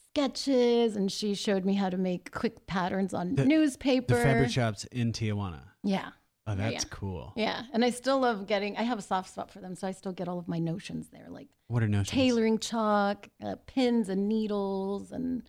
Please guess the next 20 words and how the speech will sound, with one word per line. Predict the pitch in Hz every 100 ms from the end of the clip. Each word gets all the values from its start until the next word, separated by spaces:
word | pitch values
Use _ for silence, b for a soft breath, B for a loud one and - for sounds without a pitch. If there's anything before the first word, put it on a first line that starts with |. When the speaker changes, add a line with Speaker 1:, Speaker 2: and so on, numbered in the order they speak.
| b -
Speaker 2:
All | 113
these | 113 110 104
little | 110 101
things | 113 226 214
that | 180
Speaker 1:
Yeah, | 170 170 -
Speaker 2:
you | 202
Speaker 1:
I |
Speaker 2:
use | 175
Speaker 1:
love, | 180 180
Speaker 2:
in | 101
Speaker 1:
yeah, | 95
I | 92 -
love | - 110
Speaker 2:
your | 107
practice | 110 101 104 -
day | -
Speaker 1:
Yes, | 90
Speaker 2:
to |
day. | -